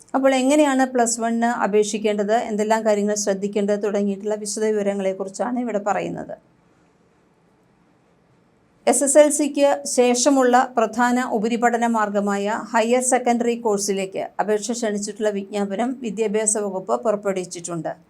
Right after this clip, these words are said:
സർക്കാർ സ്കൂളുകളിലെ മുഴുവൻ സീറ്റുകളിലേക്കും എയ്ഡഡ് സ്കൂളുകളിലെ മാനേജ്മെന്റ് കമ്മ്യൂണിറ്റി ക്വാട്ട ഒഴികെ മുഴുവൻ മെറിറ്റ് സ്-, ആ, സീറ്റുകളിലേക്കും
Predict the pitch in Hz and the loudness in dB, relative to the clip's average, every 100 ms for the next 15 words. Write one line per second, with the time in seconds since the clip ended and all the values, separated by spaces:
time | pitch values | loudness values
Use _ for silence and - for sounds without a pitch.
0 | _ _ _ _ - - 240 240 294 285 | _ _ _ _ -2 4 4 6 4 4
1 | - 262 254 247 247 254 240 233 262 277 | 2 2 4 4 4 2 2 2 4 4
2 | 262 240 220 214 202 190 220 277 277 233 | 0 -2 -2 0 0 0 -2 -4 0 2
3 | 233 262 262 - 247 226 226 226 226 220 | 4 4 4 -2 0 0 0 -2 -2 -2
4 | 208 214 208 214 233 240 277 233 220 226 | -4 -4 -6 -4 -2 -2 -2 -2 -2 -2
5 | 233 226 247 240 220 214 226 214 202 208 | -4 -4 -4 2 2 2 2 2 2 4
6 | 208 170 - 202 220 233 247 233 220 240 | 4 2 0 2 4 4 2 0 0 2
7 | 277 269 - - 202 196 190 196 - 226 | 0 -2 -4 -6 -2 -2 -4 -4 -2 -2
8 | 220 220 202 196 190 214 330 - - | 2 4 4 2 0 -2 -2 -8 -18